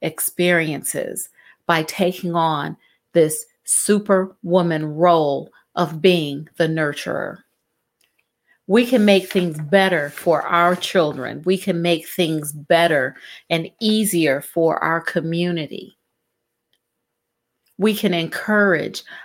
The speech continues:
our partners as a superwoman. But again, it can be very draining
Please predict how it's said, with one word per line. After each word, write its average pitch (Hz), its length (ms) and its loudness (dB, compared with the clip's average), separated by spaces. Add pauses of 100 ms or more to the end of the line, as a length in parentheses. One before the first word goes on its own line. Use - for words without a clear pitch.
(100)
our 165 500 0
partners - 1000 -2 (3000)
as 170 540 2 (840)
a 180 100 4
superwoman. 170 1040 -4 (1400)
But 190 140 4
again, 180 560 -2
it 214 140 -2
can 202 140 -2
be 180 120 2
very 165 340 -2
draining 156 600 -6